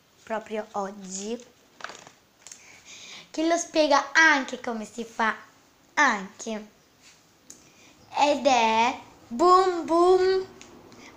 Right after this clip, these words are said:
bam, boom, la, la, la, la, la. Ora, vedete.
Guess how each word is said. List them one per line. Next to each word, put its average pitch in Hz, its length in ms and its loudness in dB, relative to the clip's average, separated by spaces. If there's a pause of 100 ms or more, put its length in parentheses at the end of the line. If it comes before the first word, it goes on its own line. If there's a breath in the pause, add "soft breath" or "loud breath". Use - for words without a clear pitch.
(220)
bam, 311 520 4
boom, 349 300 4
la, 359 80 4
la, 349 400 6
la, 330 140 8
la, 370 340 8
la. 320 360 4 (960 soft breath)
Ora, 240 240 -4
vedete. 214 480 -12